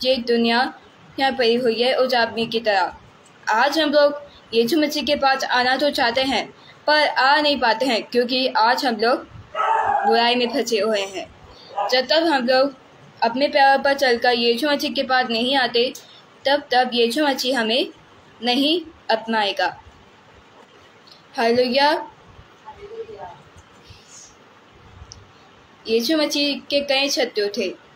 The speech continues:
यीशु मसीह से जो बैर रखते थे, थे, जैसे शाऊल जो था वो यीशु मसीह से बैर रखता था, पर यीशु मसीह में उसे आ-, आंखें दी। हम्म।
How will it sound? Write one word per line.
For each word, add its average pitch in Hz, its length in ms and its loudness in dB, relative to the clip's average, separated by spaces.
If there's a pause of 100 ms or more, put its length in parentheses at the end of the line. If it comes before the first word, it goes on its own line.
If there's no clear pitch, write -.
(340)
यीशु 226 240 0
मसीह 262 260 -4
से 254 100 0
जो 247 200 0
बैर 233 380 0
रखते 233 360 -2
थे, 220 240 0 (720)
थे, 233 300 2
जैसे 233 360 0
शाऊल 233 280 0
जो 240 200 0
था 240 160 -2
वो 233 160 0 (380)
यीशु 226 220 0
मसीह 240 260 -4
से 240 120 2
बैर 233 300 0
रखता 226 220 -2
था, 214 360 -2 (240)
पर 269 100 2
यीशु 262 320 0
मसीह 277 300 -2
में 262 160 0
उसे 269 200 -2
आ-, 220 360 -2 (300)
आंखें 226 360 0
दी। 226 220 -6 (1200)
हम्म। 202 220 -6